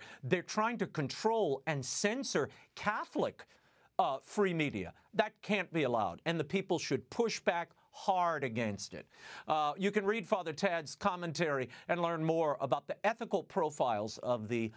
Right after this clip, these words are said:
covid vaccines on the National Catholic Bioethics Center website,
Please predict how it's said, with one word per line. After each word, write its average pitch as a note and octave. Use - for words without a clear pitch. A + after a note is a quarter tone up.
covid G3+
vaccines C3+
on D3+
the D3
National D3
Catholic B2+
Bioethics A#2
Center G2+
website, F#2